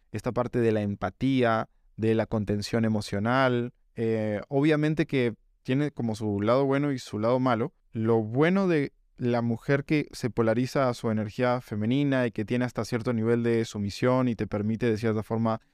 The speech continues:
confía en ti o te da la autoridad para liderar la relación hacia un punto o hacia otro, etcétera,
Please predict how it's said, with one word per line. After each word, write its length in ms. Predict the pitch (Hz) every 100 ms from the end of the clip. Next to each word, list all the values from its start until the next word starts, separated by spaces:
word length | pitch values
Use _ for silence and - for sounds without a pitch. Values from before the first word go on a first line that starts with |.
| _
confía 540 | - 123 120 - 190 180
en 160 | 131
ti 180 | - 165
o 100 | 165
te 100 | 123
da 120 | 120
la 80 | 151
autoridad 600 | 147 123 113 113 131 143 - _
para 200 | - 120
liderar 400 | 113 113 110 113
la 140 | 139 135
relación 420 | 117 110 135 131
hacia 480 | 127 - 110 104 104 101
un 160 | 117
punto 400 | - 135 135 123
o 140 | 113 110
hacia 240 | - 110
otro, 360 | 120 113 117 104
etcétera, 500 | 98 131 120 127